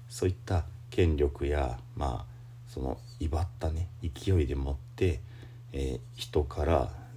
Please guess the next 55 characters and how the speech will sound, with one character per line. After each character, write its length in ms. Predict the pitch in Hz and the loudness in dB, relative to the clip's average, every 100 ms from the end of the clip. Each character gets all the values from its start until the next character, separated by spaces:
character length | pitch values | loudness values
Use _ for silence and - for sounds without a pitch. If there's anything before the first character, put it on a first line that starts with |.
| - | -8
財 460 | 71 76 73 78 | -2 2 6 6
物 480 | 80 80 - - 76 | 6 4 2 -2 4
を 140 | 73 69 | 6 6
奪 380 | 69 69 69 | 4 0 2
い、 280 | 67 73 - - - - - - - - | 4 2 0 -6 -16 -16 -16 -16 -16 -4
ま 120 | 76 | -2
た 300 | 73 73 69 - - - - - - | 0 2 0 -2 -12 -16 -16 -6 2
悪 320 | 73 80 87 | 6 10 10
い 60 | 82 | 10
心 440 | 95 - 92 92 | 4 2 6 8
で、 280 | 80 71 - - - - | 8 4 2 -6 -16 -8
え 60 | 65 | -6
ー、 40 | |
人 360 | 64 - - 71 | -4 -6 2 4
を 80 | 65 | 6
縛 380 | - 69 67 67 | 4 4 2 0
り 120 | 64 | -2
付 260 | - - - | -8 -6 -2
け、 260 | 64 60 - - - - - 90 | -2 -4 -10 -16 -16 -16 -8 2
で、 300 | 82 73 78 - - - | 4 4 0 -6 -14 -10
他 120 | - 82 | 4 6
人 320 | 80 82 82 | 8 8 8
の 80 | 80 | 6
成 180 | 82 | 6
し 100 | 87 | 4
た 100 | - 69 | 2 -2
功 180 | - 80 | 2 2
績 240 | - 78 | 4 0
と 100 | - | 2
い 60 | 82 | 2
う 40 | |
も 120 | 80 80 | 4 4
の 180 | 113 | 4
を 80 | 71 | 2
破 200 | 60 - | 0 -4
壊 340 | 71 - 71 69 | -4 0 2 2
し 160 | - | 0
て、 340 | - 87 67 - - - - - - - | -2 0 0 -2 -10 -16 -16 -16 -16 -8
こ 80 | 76 | -6
れ 60 | |
最 220 | - 87 | 0 2
後 100 | 78 | 2
ち 100 | - | 0
ょ 20 | - | -4
っ 40 | |
と 120 | - | -4
面 140 | 60 62 | -4 -2
白 160 | 64 | -2
い 20 | |
ん 60 | 62 | -4
で 80 | 60 | -4
す 120 | - | -4
け 80 | 65 | -4
ど 100 | 60 | -2
も、 220 | 65 | -2